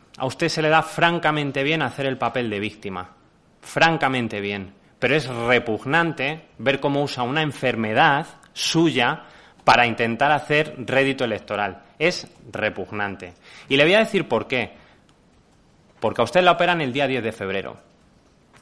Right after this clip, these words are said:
Y el día treinta y uno de marzo, usted ya estaba incorporada, no recuerdo exactamente qué día se reincorporó, pero el treinta y uno de marzo en el pleno ordinario usted estaba ahí ya sentada y yo todavía no me había sentado a hablar con el señor Bernardo Arroyo,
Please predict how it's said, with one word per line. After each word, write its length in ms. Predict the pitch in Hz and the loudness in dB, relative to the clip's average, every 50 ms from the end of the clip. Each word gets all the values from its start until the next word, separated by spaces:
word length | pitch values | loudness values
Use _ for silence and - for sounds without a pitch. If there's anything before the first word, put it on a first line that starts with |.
| _ - - - - - - - _ - | _ -20 -20 -20 -20 -20 -20 -20 _ -6
Y 180 | - 143 139 | 0 4 6
el 140 | 139 139 135 | 6 6 4
día 220 | 156 202 208 202 202 | 4 4 4 4 4
treinta 280 | 180 170 160 151 156 | 2 0 2 2 2
y 80 | 151 156 | 2 2
uno 160 | 156 151 147 | 2 0 0
de 120 | 143 143 | 0 2
marzo, 600 | 147 160 165 170 139 - - 135 139 151 160 160 - - | 2 2 2 0 0 -2 -4 -2 -2 -4 -6 -10 -8 -8
usted 320 | 110 101 - - 147 139 | -8 -6 -2 -2 0 2
ya 100 | 147 151 | 2 2
estaba 280 | 139 - 151 143 139 139 | 2 4 2 2 2 2
incorporada, 680 | 127 127 131 120 117 - 120 127 143 151 135 131 135 135 | 0 -2 -2 -4 -2 -2 2 2 4 4 4 2 2 2
no 100 | 143 165 | 2 2
recuerdo 320 | 170 160 - 160 151 147 | 2 2 0 0 0 0
exactamente 540 | 139 - 135 - 139 131 127 127 123 131 117 | -2 -2 -4 -6 -6 -6 -6 -4 -4 -4 -4
qué 100 | 123 120 | -4 -2
día 140 | 123 120 117 | -2 -2 -4
se 140 | - 123 113 | -4 -6 -6
reincorporó, 600 | 117 120 117 113 120 113 113 123 123 143 143 - | -6 -6 -6 -4 -6 -4 -4 -2 -2 -2 -2 -2
pero 160 | 120 110 113 | -2 -2 -2
el 80 | 107 - | -2 -2
treinta 240 | 117 107 104 101 | -4 -4 -4 -2
y 40 | 135 | -2
uno 80 | 160 165 | -2 0
de 80 | 156 | 0
marzo 240 | 156 170 156 - 147 | 2 0 0 0 -2
en 60 | 127 | -4
el 80 | 113 110 | -4 -4
pleno 140 | 131 135 151 | -4 -4 -6
ordinario 400 | 147 143 147 143 147 143 127 117 | -4 -4 -4 -2 -2 -2 -2 -4
usted 280 | 104 - - 147 127 151 | -4 -6 -6 -6 -4 -6
estaba 320 | 143 - - 147 135 127 | -6 0 2 2 4 4
ahí 160 | 131 143 135 | 2 2 0
ya 120 | 127 156 143 | -2 -4 -6
sentada 540 | - 151 147 139 - 139 131 127 127 131 - - - - _ | -6 -6 -6 -2 0 0 0 0 -2 -4 -4 -12 -20 -18 _
y 160 | - 143 139 127 | -6 -6 -2 2
yo 220 | 147 180 185 180 | 4 4 4 4
todavía 460 | - 165 160 160 156 156 156 156 156 | 4 4 6 6 6 6 4 2 2
no 180 | 151 147 151 147 | 2 2 2 2
me 120 | 143 143 | 2 2
había 240 | 131 131 131 131 127 | 2 2 2 2 0
sentado 360 | - - 120 110 120 117 117 | -2 -2 -4 -2 0 2 2
a 40 | 113 | 2
hablar 220 | 110 110 113 113 | 2 2 0 -2
con 140 | - 120 117 | -2 -4 -6
el 80 | 110 101 | -6 -8
señor 300 | - 107 104 107 107 104 | -8 -8 -8 -6 -6 -4
Bernardo 360 | 104 98 98 98 98 95 87 | -4 -4 -4 -4 -4 -4 -6
Arroyo, 380 | 85 - 92 87 82 80 - | -8 -8 -10 -10 -10 -12 -16